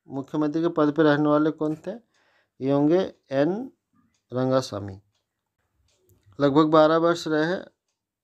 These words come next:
इनका, अ, दो हज़ार एक से दो हज़ार आठ तक, उसके बाद दो हज़ार ग्यारह से दो हज़ार सोलह तक रहे मुख्यमंत्री। पुदुचेरी के प्रथम मुख्यमंत्री कौन थे? तो एडवर्ड गॉर्बट।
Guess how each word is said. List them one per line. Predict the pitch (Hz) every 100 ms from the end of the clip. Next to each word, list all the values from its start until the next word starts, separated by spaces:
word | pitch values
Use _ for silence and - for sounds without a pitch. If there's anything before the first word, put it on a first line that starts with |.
| _ _ _ _ _ 131
इनका, | 127 - 143 143 - _ _ _ _
अ, | 123 120 117 117 - _ _ _ 123
दो | 139
हज़ार | 147 151
एक | 147 156 151
से | -
दो | 151 143 143
हज़ार | 147 143
आठ | 139 147
तक, | - 160
उसके | 151 135 123 131
बाद | 127
दो | 127 127
हज़ार | 127
ग्यारह | 127 120 123 123
से | 127
दो | 120 120
हज़ार | 123
सोलह | - 110 107
तक | 104
रहे | 104 98 98 98 _
मुख्यमंत्री। | 110 - 101 95 95 92 92 _ _ _ _ _ _ _ _ _ -
पुदुचेरी | 147 151 165 170
के | 180
प्रथम | 185 175 160 165 180 208 202 - _ -
मुख्यमंत्री | 151 151 170 170 165 175 170
कौन | 175 170
थे? | 170 226 294
तो | - - 139
एडवर्ड | 135 139 147 165 220 - _ _ - -
गॉर्बट। | 120 135 135 147 196 190